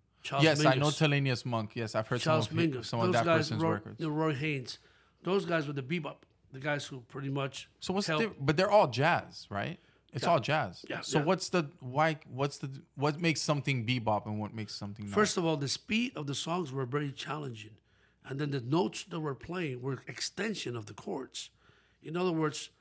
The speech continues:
Speaker 1: before that, most people just play notes in the triads, three notes. By then, they were playing nines, elevens.
Speaker 2: Mm.
Speaker 1: Yeah.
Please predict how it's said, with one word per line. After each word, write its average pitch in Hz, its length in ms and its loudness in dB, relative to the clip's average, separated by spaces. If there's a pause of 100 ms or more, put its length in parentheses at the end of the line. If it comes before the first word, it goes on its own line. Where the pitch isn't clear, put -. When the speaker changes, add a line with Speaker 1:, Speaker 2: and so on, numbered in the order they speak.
(200)
Speaker 1:
before 175 480 2
that, 143 180 0
most 139 260 -4
people 143 200 -6
just 131 240 -4
play 127 440 -4 (760)
notes 160 460 0 (720)
in 147 100 -4
the 143 100 -2
triads, 139 760 -6 (320)
three 143 160 -4
notes. 139 380 -6 (680)
By 139 140 0
then, 165 360 2
they 151 80 2
were 143 120 0
playing 135 340 -4
nines, 147 440 -2 (120)
elevens. 147 600 -4 (520)
Speaker 2:
Mm. 113 340 -2 (260)
Speaker 1:
Yeah. 123 140 -10